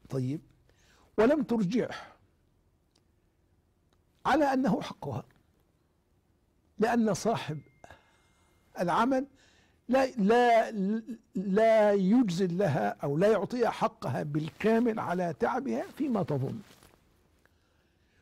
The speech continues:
وبعد أن توفي صاحب العمل خافت من الله يوم الحساب، قد يكون هذا حراما، ماذا تفعل لكي تتحلل منه؟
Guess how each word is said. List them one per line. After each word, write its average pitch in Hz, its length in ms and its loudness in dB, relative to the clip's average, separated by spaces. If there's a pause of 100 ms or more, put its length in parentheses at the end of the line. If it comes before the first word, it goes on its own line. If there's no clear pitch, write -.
وبعد 294 320 0
أن 196 260 -2
توفي 151 580 -8
صاحب - 460 -14
العمل 110 420 -16 (680)
خافت 208 400 -4
من 220 140 -2
الله 202 360 -2
يوم 139 260 -4
الحساب، - 480 -12 (480)
قد 196 160 0
يكون 214 320 -2
هذا 156 360 -6
حراما، 147 540 -12 (460)
ماذا 208 260 2
تفعل 170 420 -4
لكي 202 180 -4
تتحلل 143 580 -10
منه؟ - 260 -14